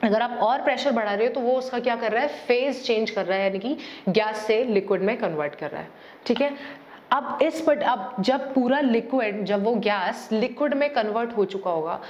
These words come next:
तो अब liquid का तो definite volume होता है, ऐसा तो है नहीं कि liquid को आप दबाते जाओगे तो उसका volume पे कोई effect पड़ेगा। तो अगर आप फर्दर pressure को बढ़ाओगे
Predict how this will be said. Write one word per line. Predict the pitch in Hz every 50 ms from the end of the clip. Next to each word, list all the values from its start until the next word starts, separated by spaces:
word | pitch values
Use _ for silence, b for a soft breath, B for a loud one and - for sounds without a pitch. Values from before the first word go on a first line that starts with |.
| B B B B -
तो | 254
अब | - - 220 202 202
liquid | 208 220 214 214 247 240
का | 240 254 240
तो | 240 262
definite | 233 226 220 220 - 240 254 240
volume | 233 233 226 233 240 269 262
होता | 254 233 233 220
है, | 220 233 - - - -
ऐसा | 185 185 214 202
तो | 208 240
है | 233 226
नहीं | 226 233 240
कि | 233 269
liquid | 240 220 214 208 208 220 226 220 214 220
को | -
आप | 226 208 202 202 - - 208
दबाते | 196 185 190 185 185 208 208
जाओगे | 208 202 190 190 190 202 208 202 202 B B B B -
तो | 208
उसका | 196 202 208 220
volume | 202 196 185 190 202 214 214
पे | 220
कोई | 220 208 208
effect | 208 202 202 202 202 -
पड़ेगा। | 196 180 180 208 214
तो | 208 233
अगर | 226 233 240
आप | 247 254
फर्दर | 247 - - 233 214 214 208 269 311 339
pressure | 339 339 254 247 247 247 269 262 240
को | 262 262
बढ़ाओगे | 220 214 196 190 190 185 180 170 175 208 262